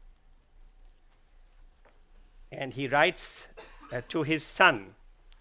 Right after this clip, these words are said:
Ram Das, his third son, uh, when the son gets married, this is what,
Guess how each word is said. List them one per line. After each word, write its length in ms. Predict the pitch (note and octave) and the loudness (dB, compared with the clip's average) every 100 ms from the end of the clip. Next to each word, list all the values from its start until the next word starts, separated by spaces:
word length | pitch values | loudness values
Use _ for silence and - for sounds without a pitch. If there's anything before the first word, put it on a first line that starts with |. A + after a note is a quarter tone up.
| - | -4
Ram 220 | C3+ D#3+ | 0 2
Das, 300 | A#2 A#2 C#3 | 2 0 0
his 140 | - - | -2 -6
third 280 | - D3 - | 2 2 2
son, 420 | - G2+ B2+ F3 - - - - - - - - - | -2 -2 -2 -10 -16 -20 -20 -20 -20 -20 -20 -20 -14
uh, 200 | A#2 A2 | -6 -4
when 300 | A2+ B2+ B2 | -2 -2 -2
the 80 | A2+ | -8
son 320 | - C#3 C#3 | 2 4 4
gets 260 | A#2+ A2+ - | 2 -2 -4
married, 380 | G#2 F#2+ A#2+ C#3+ | -6 -4 -8 -10
this 160 | - | -12
is 120 | C#3+ A#2+ | -12 -6
what, 360 | A#2+ - - | -6 -6 -18